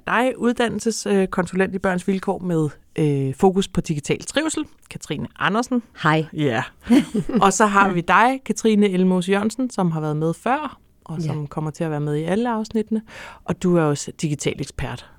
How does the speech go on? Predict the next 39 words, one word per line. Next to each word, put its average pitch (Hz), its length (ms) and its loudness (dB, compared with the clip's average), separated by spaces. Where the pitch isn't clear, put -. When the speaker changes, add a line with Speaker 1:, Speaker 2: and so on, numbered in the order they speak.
Speaker 2:
Ja. 147 140 -4
Speaker 1:
Så - 140 -4
I 170 140 0
arbejder 185 440 -2
begge 202 220 0
to - 280 -4
en 170 140 2
del 165 360 0
med 170 140 0
børn - 440 -4
og 165 120 -6
deres 139 400 -2
digitale 143 420 -2
liv. 131 280 -6
Og 165 260 4
i - 20 -2
dag, 180 240 2
der 208 60 -2
skal - 200 -4
vi 202 40 -4
tale 196 340 2
meget 175 300 2
sådan 180 260 -2
om 185 220 -2
aldersgrænser, - 760 -4
og 156 260 -4
hvornår 151 560 0
man 165 260 2
er 143 140 -2
klar - 340 -2
til 165 140 -6
hvad 151 240 0
for 175 140 -8
noget 156 200 -2
indhold 151 460 -2
på, 143 300 2
øh, 131 400 -2
på - 80 -2
nettet. 196 260 2